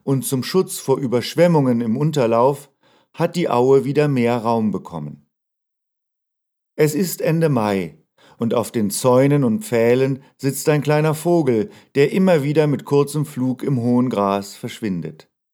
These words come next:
Das dürfte ein Braunkehlchen sein. Dieser etwa meisengroße Vogel ist in Mitteleuropa selten geworden. Er braucht eine vielfältige Insektennahrung und bunte, artenreiche Wiesen,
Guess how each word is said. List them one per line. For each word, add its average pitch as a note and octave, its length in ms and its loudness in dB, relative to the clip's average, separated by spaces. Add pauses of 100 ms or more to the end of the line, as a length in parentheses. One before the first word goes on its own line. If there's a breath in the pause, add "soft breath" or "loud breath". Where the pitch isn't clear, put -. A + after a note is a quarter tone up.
(680)
Das D3+ 280 -2
dürfte C#3 420 2
ein D3+ 200 0
Braunkehlchen A#2+ 880 -2
sein. E2+ 480 -8 (840 soft breath)
Dieser D#3+ 280 2
etwa C#3 260 0
meisengroße C#3 840 0
Vogel A#2+ 600 0 (300 loud breath)
ist - 200 -6
in D3+ 120 2
Mitteleuropa B2 920 0
selten G#2+ 440 -2
geworden. D#2+ 640 -8 (680 soft breath)
Er C#3+ 120 2
braucht F#3 360 2
eine D3 220 2
vielfältige D#3+ 840 0
Insektennahrung B2 1080 0 (220 loud breath)
und D3+ 240 -2
bunte, F3 440 2
artenreiche C#3 760 0
Wiesen, B2+ 500 -2